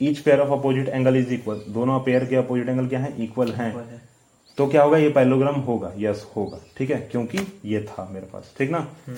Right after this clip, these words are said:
Speaker 1: अब इस फिगर में ऐसा बना हुआ, हम यहाँ बनाए, ऐसा बनाए हैं, तो कोई दिक्कत नहीं है, ठीक है,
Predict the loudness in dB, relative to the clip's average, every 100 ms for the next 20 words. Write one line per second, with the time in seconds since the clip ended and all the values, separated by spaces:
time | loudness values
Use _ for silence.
0 | 0 2 2 2 2 4 4 2 2 2
1 | 2 2 2 2 0 0 0 2 2 0
2 | 0 -2 -4 -8 -10 -10 -4 -2 -2 -4
3 | -8 -10 -12 -8 -6